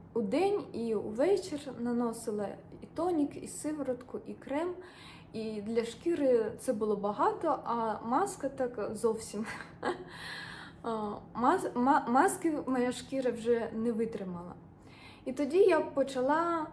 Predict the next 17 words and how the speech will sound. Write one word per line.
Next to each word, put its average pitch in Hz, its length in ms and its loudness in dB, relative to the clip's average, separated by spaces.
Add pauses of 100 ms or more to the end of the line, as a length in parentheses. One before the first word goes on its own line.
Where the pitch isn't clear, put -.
(140)
вивчати 233 600 -4
це 226 160 -6
питання, 427 580 -2 (1300)
що 254 120 -6
ж - 160 -14
треба 233 240 0
робити. 190 460 -4 (1200)
І 285 120 6
мені 294 600 6
ця 262 480 4 (200)
тематика 233 600 2
стала 220 340 -2
дуже 220 440 -2
цікавою, 415 800 2
і 240 180 -2
це 285 180 -6
прям 262 360 0